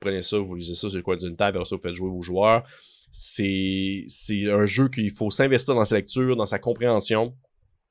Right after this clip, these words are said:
On l'utilise comme pour un certain temps. Je suis sûr que si on se lance là-dedans, c'est parce qu'on est, on veut faire une longue campagne, pas un petit one-shot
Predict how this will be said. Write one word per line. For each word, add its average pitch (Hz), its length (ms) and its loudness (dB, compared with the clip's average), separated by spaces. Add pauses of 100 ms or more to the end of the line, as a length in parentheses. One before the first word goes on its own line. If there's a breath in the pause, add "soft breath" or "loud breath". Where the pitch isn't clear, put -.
(800 loud breath)
On 120 80 6
l'utilise 127 480 4
comme 113 340 4
pour 107 200 0
un 107 40 2
certain 135 460 2
temps. 123 160 2
Je 127 60 -4
suis - 40 -6
sûr 139 100 -4
que 113 100 -4
si - 140 -4
on 117 80 2
se - 140 -2
lance 117 120 0
là-dedans, 107 200 0
c'est 120 60 -6
parce 95 120 -4
qu'on 90 200 -4
est, 90 60 -6
on 98 100 -2
veut 92 80 -4
faire 110 140 0
une 92 120 -2
longue 104 180 0
campagne, 101 380 -4
pas 107 160 -2
un 104 80 -4
petit - 160 -6
one-shot 101 460 0